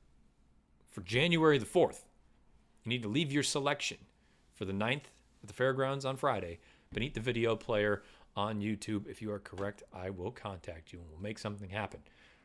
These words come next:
First things first, we gotta hear about the race, and we gotta hear what our guest,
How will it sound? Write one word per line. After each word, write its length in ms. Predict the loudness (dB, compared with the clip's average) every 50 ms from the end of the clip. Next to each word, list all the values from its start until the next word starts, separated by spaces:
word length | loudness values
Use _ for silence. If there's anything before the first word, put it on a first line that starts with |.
| _ _ _ _
First 200 | -2 -2 -2 0
things 140 | -2 -2 0
first, 280 | 2 2 2 2 0 -2
we 60 | 0
gotta 160 | 0 0 2
hear 100 | 2 2
about 200 | 4 4 2 2
the 60 | 2
race, 440 | 0 -2 -2 -2 -4 -6 -10 -12 -16 -20 _ _ _ _
and 120 | -20 -18 -10
we 60 | -4
gotta 160 | -2 -2 0 0
hear 280 | 0 0 0 -2 -4 -8 _ -2
what 100 | 2 2
our 80 | 4
guest, 380 | 6 6 6 4 4 0 -6